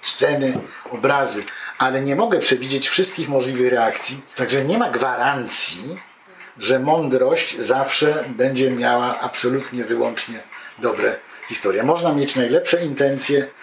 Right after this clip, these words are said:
wybrać według najlepszej wiary i się pomylić.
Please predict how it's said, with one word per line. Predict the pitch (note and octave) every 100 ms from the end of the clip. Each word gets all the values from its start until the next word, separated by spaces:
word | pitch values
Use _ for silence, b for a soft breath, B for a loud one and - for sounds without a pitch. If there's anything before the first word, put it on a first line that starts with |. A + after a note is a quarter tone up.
| B B -
wybrać | A#2+ D3+ C#3 C3 A#2 -
według | B2 B2 B2+ B2+
najlepszej | A#2+ C#3+ F3 E3 D3
wiary | A#2 A#2 A2 A2+ D3 - - B B -
i | A#2+
się | C#3
pomylić. | F3 F#3+ E3 - - - -